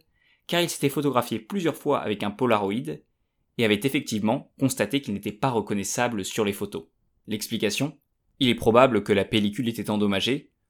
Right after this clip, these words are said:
ou que Wheeler n'avait pas bien réglé son appareil photo. Pour Dunning, le cas de Wheeler McArthur est extrêmement intéressant, car Wheeler n'est pas seulement un braqueur incompétent,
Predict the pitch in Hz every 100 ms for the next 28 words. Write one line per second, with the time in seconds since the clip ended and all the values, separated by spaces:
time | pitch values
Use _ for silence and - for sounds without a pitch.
0 | _ 160 143 120 107 104 101 127 120 101
1 | 104 120 117 104 95 104 120 104 101 98
2 | 98 101 95 - _ _ _ _ _ _
3 | - 185 131 117 110 165 151 101 _ _
4 | _ - 160 165 165 113 117 139 120 110
5 | - - - 151 147 - - 202 - -
6 | 147 127 113 110 104 95 92 - 143 _
7 | _ _ _ _ _ - 120 135 156 180
8 | 120 - 143 - 123 123 95 98 101 101
9 | 101 98 - 98 98 131 170